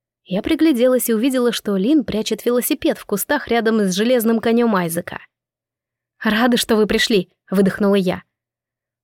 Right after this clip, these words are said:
«Не могли же мы оставить вас одних в клетке у тигра?» Челси шутка Айзека показалась смешной,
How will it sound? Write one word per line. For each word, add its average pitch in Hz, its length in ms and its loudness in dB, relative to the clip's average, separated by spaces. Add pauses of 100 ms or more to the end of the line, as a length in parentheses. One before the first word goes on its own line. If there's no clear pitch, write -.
(300)
«Не 185 160 0
могли 254 320 4
же 220 140 0
мы 196 240 2
оставить 196 480 0
вас 226 320 0
одних 196 340 0
в - 80 -18
клетке 233 440 0
у 214 40 0
тигра?» 185 440 -2 (1120)
Челси 277 400 0
шутка 269 380 -2
Айзека 220 340 0
показалась 208 480 2
смешной, 254 500 2